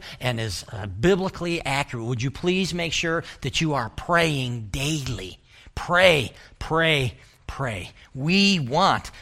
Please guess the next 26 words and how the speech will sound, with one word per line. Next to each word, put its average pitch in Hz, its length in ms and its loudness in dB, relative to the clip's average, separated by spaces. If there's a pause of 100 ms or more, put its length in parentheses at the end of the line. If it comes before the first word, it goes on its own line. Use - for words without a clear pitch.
(120)
to 156 60 0
see, 160 440 2 (180)
uh, 131 240 -2 (140)
this, 135 480 -2
uh, 139 80 -4
Supreme 160 500 0
Court 143 460 -2 (200)
get 165 200 0
to 160 160 0
a 143 80 0
place 156 460 4
that 131 120 -2
is 131 160 0
more 151 480 2
conservative 165 920 0 (320)
biblically 190 720 8 (100)
and 156 160 2
cares 185 300 2
about 170 340 10
life 170 720 8 (520)
rather 147 320 6
than 123 180 -2
trampling 101 640 0 (260)
life. - 480 -10 (500)
So 165 220 4
Jesus 202 540 4